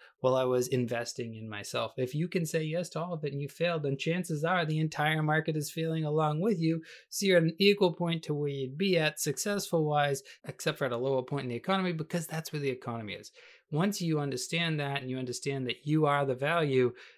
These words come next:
then you can really see the investment in yourself.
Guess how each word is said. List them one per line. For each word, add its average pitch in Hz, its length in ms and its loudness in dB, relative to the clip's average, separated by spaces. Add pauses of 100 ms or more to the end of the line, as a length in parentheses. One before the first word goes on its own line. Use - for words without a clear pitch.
(100)
then 143 260 2
you 135 100 -2
can 131 200 -2
really 123 260 0
see 120 240 -4
the 117 160 -8
investment 107 500 -8
in 104 80 -10
yourself. 101 600 -8